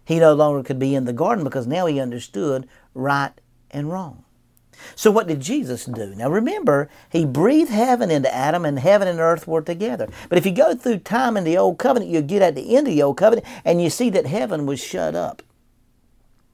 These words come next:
But then all of a sudden, Jesus is being baptized and the heavens being opened, and he said,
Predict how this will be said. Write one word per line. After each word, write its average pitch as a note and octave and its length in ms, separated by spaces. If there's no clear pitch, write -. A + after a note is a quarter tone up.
But F#3 140
then A3+ 160
all A#3+ 160
of F3+ 80
a F3 100
sudden, G#3 360
Jesus D#3+ 340
is C#3 80
being D3+ 260
baptized F3 640
and D3+ 100
the D3+ 60
heavens F3+ 420
being D#3 320
opened, F3+ 440
and D3+ 100
he D#3 80
said, D#3+ 240